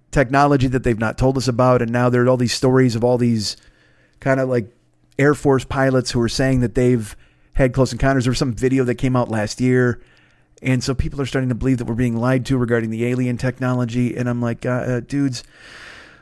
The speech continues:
we're getting lied to about everything, all right? Everything's being lied to, uh, or, or all being lied to, and, and, uh, and you're accepting it. You're okay with it. A lot of you guys support a guy who lies to us every fucking day, who I, who,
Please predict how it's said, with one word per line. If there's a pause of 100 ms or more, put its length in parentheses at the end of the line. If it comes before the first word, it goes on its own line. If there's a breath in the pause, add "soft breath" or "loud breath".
(120 loud breath)
we're
getting
lied
to
about
everything,
all
right? (100)
Everything's
being
lied
to,
uh,
or,
or
all
being
lied
to,
and,
and,
uh,
and
you're
accepting
it.
You're
okay
with
it.
A
lot
of
you
guys
support
a
guy
who
lies
to
us
every
fucking
day, (460 soft breath)
who
I,
who,